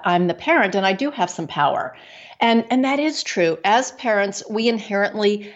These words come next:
have the power. Like, it's our house. We kinda make the rules.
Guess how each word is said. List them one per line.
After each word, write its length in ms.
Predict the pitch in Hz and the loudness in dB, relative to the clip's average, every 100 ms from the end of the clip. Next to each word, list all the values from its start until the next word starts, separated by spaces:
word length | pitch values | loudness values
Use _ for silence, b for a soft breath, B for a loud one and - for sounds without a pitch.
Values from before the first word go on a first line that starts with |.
| B | B
have 260 | - 175 160 | -2 0 0
the 60 | |
power. 460 | 175 - 147 - - | -6 -4 -4 -4 -8
Like, 200 | 156 - 143 | -12 -12 -12
it's 140 | - | -8
our 240 | - 247 277 | 0 2 4
house. 560 | 214 202 196 196 - | 4 4 4 2 -4
We 140 | - - | -12 -12
kinda 260 | - 247 262 | -6 -4 -2
make 220 | 269 269 | -2 -2
the 100 | 269 | 0
rules. 640 | 202 208 196 196 196 196 | 2 4 4 4 0 -6